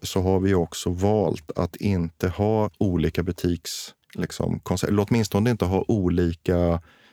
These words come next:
sortimentsomfång i våra butiker. Vi har, vi har ju större butiker och vi har mindre butiker, men det är samma sortiment, det är samma kundlöfte.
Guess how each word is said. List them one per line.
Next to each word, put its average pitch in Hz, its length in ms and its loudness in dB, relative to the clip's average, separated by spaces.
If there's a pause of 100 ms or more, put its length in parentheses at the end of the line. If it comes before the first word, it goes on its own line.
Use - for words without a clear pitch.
sortimentsomfång 92 1120 0
i 78 40 0
våra - 120 0
butiker. - 280 -2
Vi 104 80 2
har, 107 300 0
vi 104 60 2
har 104 60 4
ju 98 60 0
större 120 300 2
butiker 117 420 2
och 110 80 2
vi 110 40 4
har 107 60 6
mindre 101 320 4
butiker, - 380 0
men 92 180 2
det 95 60 2
är 95 40 4
samma 82 480 2
sortiment, 95 600 -2
det 90 80 -2
är - 20 0
samma 82 500 2
kundlöfte. 98 760 0